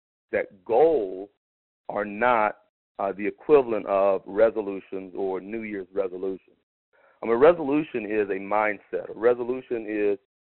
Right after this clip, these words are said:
a determination that you've made, uh, or a resolve that you've determined, uh, to have for yourself going forward. Whereas a goal is a marker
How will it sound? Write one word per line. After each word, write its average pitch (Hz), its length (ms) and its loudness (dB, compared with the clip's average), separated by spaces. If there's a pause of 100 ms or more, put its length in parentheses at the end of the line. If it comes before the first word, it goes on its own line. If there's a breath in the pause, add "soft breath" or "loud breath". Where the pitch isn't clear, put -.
a 101 280 0
determination 117 1000 -2
that 101 180 0
you've 98 220 -20
made, 98 380 -8 (100)
uh, - 240 -10
or 101 260 -8
a 98 100 -10
resolve 104 720 6
that 95 140 -6
you've 98 200 -20
determined, 95 520 -6 (420)
uh, 90 200 -10
to 101 60 -6
have 113 340 4
for 104 100 -12
yourself 95 500 -4 (200)
going 101 240 -10 (100)
forward. 98 360 -8 (520)
Whereas 107 300 2
a 90 80 -4
goal 110 640 4
is 101 160 -2
a 98 120 -6
marker 107 560 -2